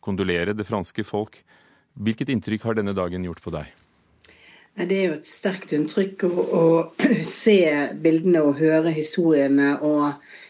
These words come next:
Speaker 2: vite at så mange barn og unge er drept på det som skulle være en festdag, og det som tilsvarer vår syttende mai, og vi vet jo hvordan våre feiringer er, og hvordan gleden over å se fyrverkeri på kvelden skal, eh, eh,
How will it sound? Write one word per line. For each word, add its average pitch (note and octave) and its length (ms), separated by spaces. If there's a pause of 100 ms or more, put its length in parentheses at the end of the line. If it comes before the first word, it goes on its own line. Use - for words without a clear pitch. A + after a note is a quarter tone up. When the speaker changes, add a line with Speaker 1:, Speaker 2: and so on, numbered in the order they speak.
(120)
Speaker 2:
vite F#3 300
at F3+ 100
så F#3 160
mange E3 320
barn D#3+ 240
og D3 120
unge D3+ 200
er C#3+ 80
drept D3+ 360
på D3+ 120
det D#3 160
som D#3+ 120
skulle C#3+ 280
være C#3 280
en C3+ 120
festdag, C3 560
og C3 320 (440)
det F3+ 120
som F#3 120
tilsvarer E3 440
vår D#3 160
syttende D#3 360
mai, E3 220
og D#3 80
vi D#3+ 140
vet D#3 200
jo E3 80
hvordan D3 280
våre D3+ 240
feiringer D3 440
er, D3+ 200
og C3+ 120
hvordan D3 300 (500)
gleden F#3+ 300
over D#3+ 160
å D#3 60
se D#3 120
fyrverkeri D3+ 600
på D3 120
kvelden C#3+ 400
skal, C#3+ 400
eh, C#3 540 (340)
eh, C3+ 300